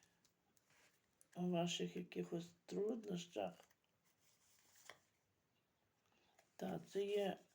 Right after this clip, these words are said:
людина, яка захоче з вами об'єднання, яка захоче з вами, е, створення сім'ї.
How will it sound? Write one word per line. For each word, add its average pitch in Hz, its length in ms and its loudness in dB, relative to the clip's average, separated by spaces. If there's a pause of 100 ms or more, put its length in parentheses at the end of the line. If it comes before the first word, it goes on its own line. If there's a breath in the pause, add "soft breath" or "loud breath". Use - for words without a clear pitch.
(480 soft breath)
людина, 196 840 2 (1900)
яка 202 360 6
захоче 202 580 0
з 175 100 -4
вами 180 340 6
об'єднання, 185 1000 4 (2250 loud breath)
яка 196 360 6
захоче 190 600 4
з 180 100 0
вами, 175 680 6
е, 160 440 0 (1160 loud breath)
створення 175 560 2
сім'ї. 180 720 0